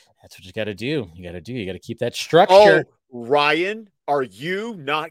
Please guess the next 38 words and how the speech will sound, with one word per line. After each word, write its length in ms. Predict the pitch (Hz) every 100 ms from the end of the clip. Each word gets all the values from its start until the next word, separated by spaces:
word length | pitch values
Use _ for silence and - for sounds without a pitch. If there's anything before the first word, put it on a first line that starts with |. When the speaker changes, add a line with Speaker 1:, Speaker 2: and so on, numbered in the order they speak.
| _
Speaker 2:
kidding 420 | - 175 151 113
me? 300 | 92 69 _ _ _ -
Like, 200 | 147 -
Speaker 1:
Oh. 120 | 185
Speaker 2:
that's, 340 | 151 180 - - - - -
oh, 180 | 185 180 _ - - - 208
oh 140 | 220
my 120 | 196
God. 400 | 160 180 113 85 - _
<laughs> 180 | _ -
Like, 280 | 180 151 - _ _ _ _ _ _ _
seriously. 1080 | - - 285 294 247 214 - 143 151 139 -
Speaker 1:
Yeah, 180 | 147 98 - _ _
big 180 | 170 147
time. 320 | 117 95 90 _ -
Yeah, 200 | 156 107
we're, 300 | 127 175 175
we're 200 | 185 196
gonna 120 | 202
be 100 | 190
discussing 600 | 180 - 190 165 165 139 _ - - _
that. 420 | 131 131 151 127 151
We're 80 | 160
gonna 120 | 175
be 80 | 170
discussing 520 | - 185 175 160 143
that. 420 | 151 151 151 -
Uh, 220 | 139 131 127
we're, 320 | 135 131 131
you 120 | 127
know, 260 | 113 120 123
there's 180 | 143 139
gonna 160 | 156 147
be 100 | 147
a 40 |
discussion 540 | 135 - 151 143 139 127
of, 200 | 123 120
uh, 220 | 117